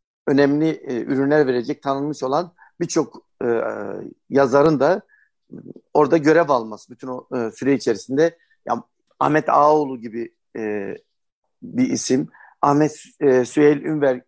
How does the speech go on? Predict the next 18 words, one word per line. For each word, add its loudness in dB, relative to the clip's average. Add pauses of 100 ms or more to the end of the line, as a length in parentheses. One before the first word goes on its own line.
(160)
e, -6
gibi -8
bir -4
isim, -6 (360)
e, 4
işte 2
yine 4
daha 2
az -2
bilinen -4
Ahmet, -6 (320)
e, -2
Nevzat, -2 (380)
Cevat 0
Rüştü, -6 (240)
Esat -2
Nurettin -4
gibi, -2